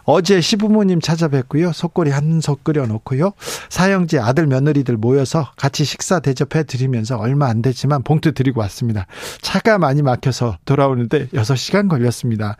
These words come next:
아, 어제 차가 많더라고요. 아, 봉투를 이렇게 드리는 거구나. 저는 뭐 잘 몰랐어요. 그런 걸 잘 모르고, 음, '감옥 안 가면 효도다.' 이렇게 생각하고 살았기 때문에, 네. 아, 몇 해 전부터는 좀 드려,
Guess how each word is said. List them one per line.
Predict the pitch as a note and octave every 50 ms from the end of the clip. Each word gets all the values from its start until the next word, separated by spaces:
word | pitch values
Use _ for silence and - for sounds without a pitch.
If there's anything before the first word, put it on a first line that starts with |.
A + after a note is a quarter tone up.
| - - -
아, | - C#3+ C#3 C3
어제 | B2 C3 B2 - D3+ A#2 - - - - -
차가 | - - F#3 G3 F3+
많더라고요. | D#3 C3 B2+ C3+ B2+ D3 E3+ F3+ D#3+ C#3+ C3 A#2+ C#3 E3+ G3 - - - - - - - - - -
아, | - C#3+ C#3+ C3+ - F3
봉투를 | G#3 G3+ - B3 A#3+ A3+ F#3
이렇게 | D3+ D3 D#3 - E3
드리는 | - - D#3+ E3 A3 A3+ A3+ G#3+ F#3+
거구나. | E3 C#3 A#2+ C3 B2+ B2+ D#3 F#3+ E3 A#2 F#2+ - - - - - - - - -
저는 | - - G3+ A#3 A#3 G#3+ F#3 E3
뭐 | D3+ D3+ D3+ C#3
잘 | - - F#3 G3
몰랐어요. | D#3+ C#3+ C#3 D#3 E3+ F#3+ A3 A#3 G#3+ - - A3+ E3 C3 C3 E3+
그런 | F3 - E3 E3 B2+ E3+
걸 | E3+ D3 B2
잘 | - D3+ F3 D#3+
모르고, | C#3 A#2 C3+ F#3 A#3+ B3+ G#3 D#3 C#3+ D3+ F#3+ F#3 C#3 - - - _ C3
음, | C3 C#3 A#2+ A2 - - - _
'감옥 | - D#3 F3+ G#3 B3+ B3 A#3+
안 | F3+ E3+ F3
가면 | F3+ G#3+ G#3 G#3 G3+ F3+
효도다.' | F3 F#3 A3 A3 A#3+ G#3 A3 E3+ A#2+
이렇게 | B2 D3+ G3 - G3+
생각하고 | F3 F3+ D3 A3 A3 E3+ C#3+ G3 G3 C#3+ C#3+
살았기 | C#3+ D3+ F3 D#3+ - - - D#3+
때문에, | - - B2 A2+ A#2+ B2+ D3 D3 - - E3 E3+ E3+ -
네. | - C#3 C3 A#2+ A2+ - - - A3+ F3+ - -
아, | D3+ D3
몇 | C#3+ D3 D3+ - -
해 | F#3
전부터는 | E3 F3 D#3+ D#3 C#3 B2 - D3 C3 B2+
좀 | C#3 B2 A2+
드려, | - C#3 C3 C#3